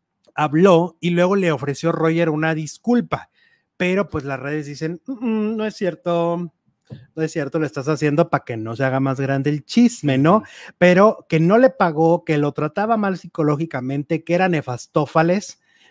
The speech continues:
Speaker 1: según dicen. Y es que, es que volvemos a lo mismo, luego están en la pantalla, están en la televisión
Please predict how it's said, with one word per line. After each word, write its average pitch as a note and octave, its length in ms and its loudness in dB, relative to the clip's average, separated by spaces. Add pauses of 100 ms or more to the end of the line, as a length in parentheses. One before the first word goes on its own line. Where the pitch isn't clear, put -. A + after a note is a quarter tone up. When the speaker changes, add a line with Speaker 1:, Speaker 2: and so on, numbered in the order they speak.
Speaker 1:
según C#3 480 -2
dicen. B2 340 -4
Y D3+ 80 2
es D3+ 100 -4
que, B3 300 2
es F3 180 -2
que A#3+ 140 0
volvemos G#3 320 2
a G#3 80 2
lo F3 100 0
mismo, E3 300 0
luego E3 240 0
están G#3+ 320 0
en A#3 80 0
la - 160 -4
pantalla, E3+ 560 0
están D3 240 -4
en F#3 80 -2
la G#3 80 0
televisión F#3 760 -2